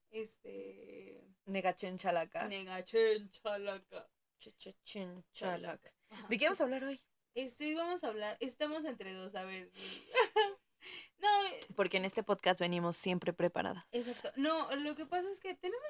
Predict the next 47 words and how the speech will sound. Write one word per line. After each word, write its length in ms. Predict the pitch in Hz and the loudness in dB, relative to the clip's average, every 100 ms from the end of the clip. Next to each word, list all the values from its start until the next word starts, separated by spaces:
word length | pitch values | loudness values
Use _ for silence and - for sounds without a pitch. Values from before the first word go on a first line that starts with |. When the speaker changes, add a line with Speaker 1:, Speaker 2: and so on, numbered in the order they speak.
| 508 | -6
Speaker 1:
muchas 180 | 381 320 | -6 -4
ideas 320 | 208 175 - _ | -4 -4 -8 _
y 100 | 254 | -18
por 280 | - - 285 | -16 -8 -4
ideas 260 | 302 359 330 | -2 -2 -2
no 140 | 302 | -6
paramos. 480 | 240 208 160 _ - _ _ | -4 -6 -10 _ -20 _ _
Speaker 2:
Hmm. 80 | 277 | -6
Speaker 1:
Lo 160 | 233 285 | -4 -2
que 140 | 320 | -4
sucede 640 | 294 311 349 339 320 240 226 | -4 -2 -2 -2 -2 0 -2
es 160 | 240 - | -2 -6
que 380 | 233 226 233 - | -2 -2 -4 -12
estamos 520 | 214 214 220 214 - | -14 -12 -12 -8 -10
eligiendo 540 | 202 196 190 - 202 196 | -10 -14 -14 -16 -18 -18
entre 260 | 190 175 | -14 -12
dos. 220 | 175 - - _ _ _ | -12 -16 -20 _ _ _
Este, 240 | - 294 339 | -6 -4 -4
pero 220 | 359 370 | -2 0
no, 180 | 359 349 | 0 0
hoy 120 | 349 | 0
vamos 260 | 392 415 392 | -2 -6 -4
a 40 | |
hablar 260 | 262 240 240 | -2 -2 -4
sobre 880 | - 277 262 247 247 262 277 294 - _ _ - | -6 -4 -2 0 0 0 -2 -8 -12 _ _ 4
Speaker 2:
Pero 160 | 226 208 | 8 10
Speaker 1:
Ujú. 80 | |
Speaker 2:
te 60 | - | 8
voy 60 | 214 | 6
a 20 | |
decir 160 | 233 220 | 6 4
por 140 | 202 | 2
qué. 120 | 208 - - - - | 0 -2 -20 -8 2
Estábamos 440 | 233 269 320 320 | 12 12 12 6
platicando. 680 | - 185 - 165 175 180 - _ _ _ - 190 | 4 4 4 2 4 2 -4 _ _ _ -20 -6
Creo, 160 | 254 | -6
¿con 160 | 247 269 | -2 -2
quién 140 | 262 311 | 0 -2
estábamos 220 | 320 285 | -2 0
platicando? 340 | 226 202 208 | 0 0 -2
Con 100 | 202 | 0
mi 100 | 180 | -2
tía 140 | 170 202 | -2 0
y 60 | |
mi 40 | 214 | 0
mamá, 280 | 170 175 | 2 0
¿no? 240 | 180 175 | 0 -4